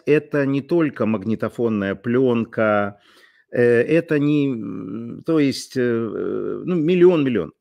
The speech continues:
Это гигантский химический концерн.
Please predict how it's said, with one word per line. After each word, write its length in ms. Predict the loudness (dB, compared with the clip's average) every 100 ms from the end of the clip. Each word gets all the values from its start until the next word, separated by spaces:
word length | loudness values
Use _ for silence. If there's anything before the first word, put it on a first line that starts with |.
| 0
Это 320 | 0 0 -2
гигантский 1000 | 0 0 0 2 2 2 0 -6 -10 -10
химический 920 | -4 0 0 0 -4 -10 -10 -12 -8
концерн. 680 | -6 -6 -6 -6 -6 -8